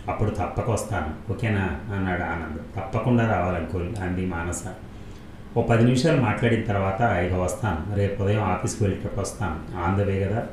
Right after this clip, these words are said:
నిన్ను మీ ఆఫీస్ దగ్గర డ్రాప్ చేసి వెళ్తాను." "బాయ్."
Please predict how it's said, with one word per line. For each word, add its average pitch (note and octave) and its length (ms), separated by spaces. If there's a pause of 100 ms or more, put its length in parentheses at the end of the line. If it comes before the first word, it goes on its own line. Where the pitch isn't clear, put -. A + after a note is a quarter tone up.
నిన్ను G2 440 (120)
మీ G#2 140
ఆఫీస్ F#2+ 340
దగ్గర F#2+ 240
డ్రాప్ F#2+ 320
చేసి G#2 200
వెళ్తాను." E2 400 (1080)
"బాయ్." F#2+ 380